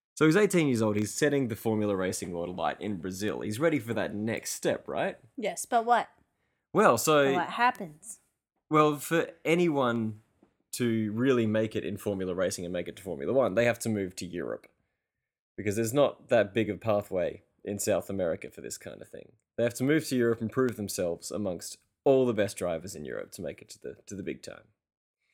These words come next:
Speaker 1: So, uh, he moved to,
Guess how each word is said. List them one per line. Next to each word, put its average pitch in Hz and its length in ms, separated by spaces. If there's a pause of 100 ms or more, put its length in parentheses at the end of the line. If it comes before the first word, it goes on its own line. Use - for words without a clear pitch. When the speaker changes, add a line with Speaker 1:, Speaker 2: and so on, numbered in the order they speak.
(200)
Speaker 1:
So, 135 360 (100)
uh, 131 460 (160)
he 139 180
moved 156 600
to, 120 500